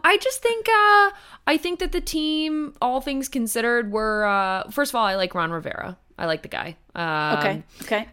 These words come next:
Speaker 1: and so with that in mind, I think that the, the folks that they've signed this year, uh, between Adam Humphries from the Titans, uh, they signed Ryan Fitzpatrick in lieu of Alex Smith, and, uh, also Curtis Samuel. So,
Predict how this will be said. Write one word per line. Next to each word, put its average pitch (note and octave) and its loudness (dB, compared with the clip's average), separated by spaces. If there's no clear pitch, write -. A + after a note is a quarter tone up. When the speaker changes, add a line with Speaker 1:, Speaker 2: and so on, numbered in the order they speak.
Speaker 1:
and G3+ 0
so F#3 2
with G#3 0
that G#3 2
in G3 -2
mind, F3 -2
I E3+ 0
think F3+ -6
that D#3+ -2
the, F3 2
the G3 -6
folks G3+ -4
that F#3 -8
they've D#3+ -4
signed D#4+ -2
this A#3 -4
year, F3 2
uh, D#3+ 0
between E3+ -4
Adam E3+ 0
Humphries G3 -2
from D#3 -4
the D#3 -4
Titans, F#3+ -2
uh, E3 4
they F3+ -2
signed A3+ -4
Ryan G#3 -2
Fitzpatrick F#3+ -2
in F3+ -2
lieu F3+ 2
of G#3 -2
Alex E3+ -2
Smith, F#3+ -8
and, A3 -4
uh, G#3 2
also A#3 0
Curtis - -2
Samuel. G#3 -2
So, D4 2